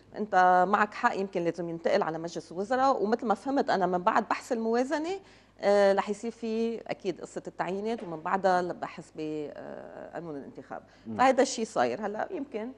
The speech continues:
Speaker 1: شايفين إنه خلينا نعطيها شوية وقت من ضمن هال-، هال-،
Speaker 2: هالمهلة
Speaker 1: آه، بسميهم
Speaker 2: للمشاورات أو
Speaker 1: رباعية،
Speaker 2: ال-،
Speaker 1: رباعية
Speaker 2: آه.
Speaker 1: ال-
Speaker 2: مم.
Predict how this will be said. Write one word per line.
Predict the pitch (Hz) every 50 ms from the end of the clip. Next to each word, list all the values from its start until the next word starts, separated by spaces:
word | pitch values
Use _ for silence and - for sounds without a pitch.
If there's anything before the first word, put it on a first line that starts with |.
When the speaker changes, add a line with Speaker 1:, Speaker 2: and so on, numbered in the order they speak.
| _ _ _ _ _ _
Speaker 1:
شايفين | - - 226 233 - - 220 214 220
إنه | 208 202 233 226
خلينا | - - 240 247 262 247 226 214 208
نعطيها | 202 202 190 196 - 247 220 196 185 185
شوية | - - 208 202 196 185 175 -
وقت | 202 208 - - 214 226 247 254 254 - -
من | 190 180 180
ضمن | 180 202 190 180 180 180
هال-، | 185 170 175 170 170 165
هال-، | 156 156 160 156 156 160 160 165 160 165 165 156 156 156 156 156 156 - - _ _ _ - 98
Speaker 2:
هالمهلة | 120 120 117 110 120 127 123 120 123 135 156 165
Speaker 1:
آه، | 165 95
بسميهم | 95 98 98 95 104 110 127
Speaker 2:
للمشاورات | 131 127 127 175 175 151 139 127 131 135 139 135 127 117 110
أو | - 202
Speaker 1:
رباعية، | - 110 202 202 202
Speaker 2:
ال-، | 202 196
Speaker 1:
رباعية | 156 143 151 143 131 117 - 185 185 185
Speaker 2:
آه. | 165
Speaker 1:
ال- | 156 156 151
Speaker 2:
مم. | 110 95 - 151 - - 190